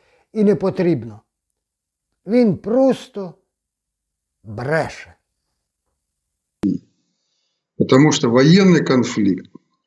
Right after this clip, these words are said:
Speaker 2: он, э, в той или иной мере привёл к резкому ухудшению наших отношений. Ну, надо сказать, что практически дипломатические отношения отсутствуют, торгово-экономические тоже отсутствуют.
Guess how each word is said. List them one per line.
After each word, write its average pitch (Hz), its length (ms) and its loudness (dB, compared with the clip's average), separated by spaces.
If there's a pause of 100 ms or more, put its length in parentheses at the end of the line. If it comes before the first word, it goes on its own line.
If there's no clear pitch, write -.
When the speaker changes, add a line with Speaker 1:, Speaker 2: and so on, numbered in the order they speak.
Speaker 2:
он, 156 340 6
э, - 40 -2 (440)
в - 840 -12
той 170 220 6
или 156 120 2
иной 135 240 2
мере 160 380 4
привёл 139 680 2 (100)
к - 120 -6
резкому 139 800 0 (540)
ухудшению 139 720 2
наших 127 380 0
отношений. 147 640 2
Ну, 160 400 0
надо 127 180 0
сказать, 123 320 0
что 113 180 -4
практически 113 540 -2
дипломатические 123 680 0
отношения 104 420 0
отсутствуют, 131 680 2
торгово-экономические 139 1000 2
тоже 143 260 0
отсутствуют. - 680 -4